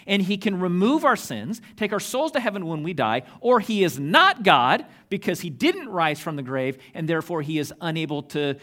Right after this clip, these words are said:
save us, take our soul to heaven when we die. This is, this is why the resurrection is so important, and this is why the resurrection is a part of the gospel. It's one thing to promise, "I'll pay for your sin."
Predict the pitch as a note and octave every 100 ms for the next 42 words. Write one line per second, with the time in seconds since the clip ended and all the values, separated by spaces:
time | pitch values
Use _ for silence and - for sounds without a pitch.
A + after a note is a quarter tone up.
0 | - - - C#3+ C3 C#3 - - C3+ C#3
1 | - C3 C3+ B2+ A#2+ A#2+ B2 A#2+ A#2+ A2
2 | G2 F#2 _ _ _ _ _ _ _ _
3 | _ _ _ - F3+ G#3 F3 D3 D3 C#3
4 | A3 G#3+ A#3 F3 E3+ E3+ E3+ D3+ D#3 D#3
5 | E3 D3 D3 D3+ C#3 - C#3 G3 C3+ A2+
6 | B2 - _ - - C#3+ D3 F#3+ A#3 G3
7 | F#3 F#3 F3+ D3 D#3+ F3+ C#3+ C#3 - E3
8 | D#3+ - C#3 A#2+ D#3 E3 E3 D#3+ C#3 F#2+
9 | - - G#3 G3 G3+ D4+ E4 C4 G3 -
10 | C#4+ E4+ D#4 D#3+ - - - - - G3
11 | - D3 - A#2+ A2 C#3 C3+